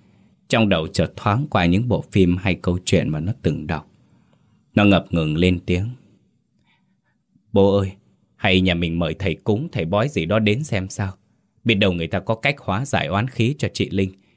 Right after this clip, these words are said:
để chị ấy đi đầu thai." Nghe đến đây, cả ông Thắng lẫn bà Hòa đều khựng lại. Sắc mặt thoáng chốc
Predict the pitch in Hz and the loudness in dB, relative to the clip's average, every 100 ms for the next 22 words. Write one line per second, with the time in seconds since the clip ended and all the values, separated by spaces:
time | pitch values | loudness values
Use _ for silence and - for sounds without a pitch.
0 | _ _ - 82 - 92 110 110 90 82 | _ _ -2 -2 0 2 2 4 2 0
1 | 76 - 101 98 95 98 98 _ _ _ | -4 -8 -8 -8 -10 -12 -16 _ _ _
2 | _ _ _ _ _ _ _ _ _ _ | _ _ _ _ _ _ _ _ _ _
3 | _ _ - 110 107 123 120 104 101 85 | _ _ 0 2 4 4 4 4 2 0
4 | 82 90 - 101 120 120 139 80 73 90 | -2 -6 -4 -4 0 0 0 -4 -4 -6
5 | 78 80 73 - 92 85 85 82 - _ | -4 -6 -6 -4 -4 -4 -6 -8 -10 _
6 | _ _ _ - - 123 107 80 - 92 | _ _ _ -12 -6 -2 0 -2 -2 -2
7 | 98 127 143 | 0 0 0